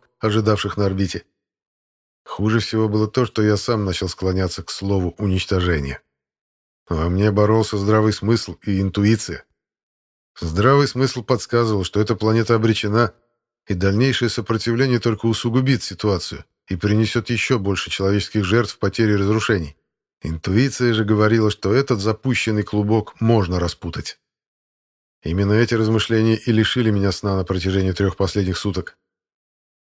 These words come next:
«Когда ты ел в последний раз?» — поинтересовался у меня осунувшийся Пашка. Мои товарищи тоже чувствовали себя не в своей тарелке. Они всячески по мере своих сил пытались помочь мне,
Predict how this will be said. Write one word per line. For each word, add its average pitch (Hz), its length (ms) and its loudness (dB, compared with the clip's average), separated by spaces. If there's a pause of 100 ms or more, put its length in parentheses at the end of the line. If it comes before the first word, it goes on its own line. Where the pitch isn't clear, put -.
(260)
«Когда 139 280 0
ты 151 120 0
ел 160 160 4
в - 60 -8
последний 123 380 2
раз?» — 113 240 2 (600)
поинтересовался 92 720 -6
у 95 40 -2
меня 92 160 -2
осунувшийся 95 580 -4
Пашка. - 400 -4 (1080)
Мои 90 320 -2
товарищи 101 540 2
тоже 98 280 0
чувствовали 85 440 -4
себя 82 240 -2
не 80 100 -2
в 80 60 -6
своей 85 240 0
тарелке. 82 500 -2 (840)
Они 87 220 0
всячески 110 500 -4
по 104 100 -2
мере 104 240 2
своих 104 280 -2
сил 117 220 -4
пытались 104 380 -2
помочь 113 400 0
мне, 82 180 -8